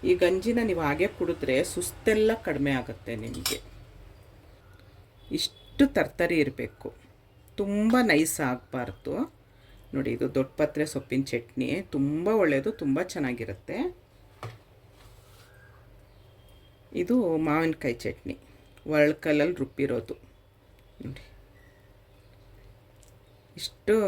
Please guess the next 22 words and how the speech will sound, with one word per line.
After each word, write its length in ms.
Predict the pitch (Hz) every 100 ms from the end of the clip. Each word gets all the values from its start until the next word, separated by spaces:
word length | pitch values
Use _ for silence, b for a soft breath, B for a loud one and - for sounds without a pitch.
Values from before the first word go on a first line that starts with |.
| 160 139 147
ತರ್ತರಿ 480 | 135 - 139 139
ಇದ್ರೆ 280 | 135 - 151
ಸಾಕು. 320 | 165 131 -
ಯಾವ 300 | 113 107 135 190
ಚಟ್ನಿನೇ 540 | - 160 - 170 185
ಆಗ್ಲಿ 300 | 175 131 135
ನೋಡಿ, 200 | 139 135
ನಮ್ಗೆ 280 | 143 131 123 123
ಇಲ್ಲೊಂದು 320 | 127 123 123 -
ಪೀಸ್ 300 | 147 151 131
ಮಾವಿನಕಾಯಿ 380 | 117 131 123
ಸಿಗುತ್ತೆ 440 | 135 - - - 90
ನೋಡಿ, 240 | - 131 - b b b b b -
ಇಲ್ಲಿ 120 | - -
ನೋಡಿ. 140 | - - - - - _ - - - - - - - - - - - - B B B B - 170
ಈ 60 | 190
ಥರ 220 | 190 165
ಇದ್ರೆ 680 | 165 160 139 160 156 113 170
ನೋಡಿ, 220 | 143 120
ಇಲ್ಲಿ 140 | 117 123
ಮಾವಿನಕಾಯಿ 400 | 123 135 - 120
ಇದೆ, 160 | 95